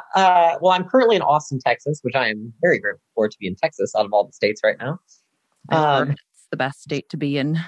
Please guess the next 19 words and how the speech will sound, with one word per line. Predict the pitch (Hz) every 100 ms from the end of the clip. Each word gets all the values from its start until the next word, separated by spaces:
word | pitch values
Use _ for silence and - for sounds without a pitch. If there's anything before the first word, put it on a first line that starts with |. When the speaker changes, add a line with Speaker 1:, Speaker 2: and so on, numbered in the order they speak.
| -
Speaker 2:
during | 170 165 160 180
<laughs> | 151 143
Speaker 1:
it | 160
Speaker 2:
coronavirus. | 156 170 180 180 202 -
Speaker 1:
definitely | 247 254 226 254 214 175
is. | 175 131 - 143 - _ _ _ _ _ _ -
Uh, | 131 117 -
voluntary | 139 196 277 247 143 120 101 -
closure | 139 127 123
of |
your | 113
business | - - -
right | 107 -
now. | - 143
So | 135
it's | 127
a | 120
great | 131 123 104 _ _ _ _ _ 147
Speaker 2:
Excellent. | 143 - 151 175